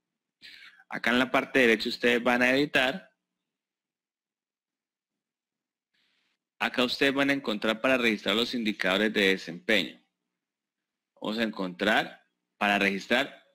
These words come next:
esto es para registrar un solo desempeño, solo que lo llevamos a diferentes planos.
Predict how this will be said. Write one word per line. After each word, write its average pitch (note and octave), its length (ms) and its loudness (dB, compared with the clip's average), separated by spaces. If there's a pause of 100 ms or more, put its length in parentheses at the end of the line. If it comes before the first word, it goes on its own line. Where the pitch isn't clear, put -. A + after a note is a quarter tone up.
(180)
esto E3+ 220 0
es F#3 60 -6
para F#3+ 180 4
registrar C3 420 2
un C#3+ 100 -2
solo C#3+ 280 0
desempeño, C#3 680 -2 (540)
solo C3+ 260 0
que C3 100 0
lo A#2+ 100 4
llevamos G#2+ 500 0
a A#2+ 60 2
diferentes G2+ 520 -2
planos. B2 460 -4